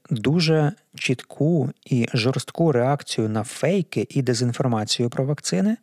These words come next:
і, можливо, ви будете здивовані, але організувати систему сповіщень про несприятливі наслідки після вакцинації. Вони будуть, вони є після, а, будь-якої вакцини, яка б вона не була,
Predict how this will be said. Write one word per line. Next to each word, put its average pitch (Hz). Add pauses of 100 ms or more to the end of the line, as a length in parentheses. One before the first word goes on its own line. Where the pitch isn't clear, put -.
(140)
і, 254 (380)
можливо, 127
ви 120
будете 117
здивовані, 117 (220)
але 110
організувати 120
систему 120
сповіщень 131 (540)
про 180 (160)
несприятливі 143
наслідки 135
після 156
вакцинації. 127 (600)
Вони 131
будуть, 107 (320)
вони 120
є 165
після, 113 (440)
а, 104
будь-якої 117
вакцини, 120
яка 131
б 127
вона 107
не 104
була, 101